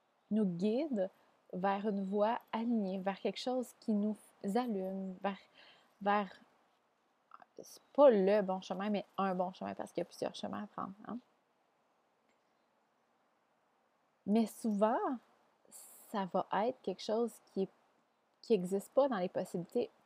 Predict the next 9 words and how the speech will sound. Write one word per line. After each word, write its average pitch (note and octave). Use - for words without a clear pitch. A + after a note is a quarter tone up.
présentement. F#3+
OK ? E3+
Fait F#3
que -
je -
te G3
donne G#3
un C4+
exemple. -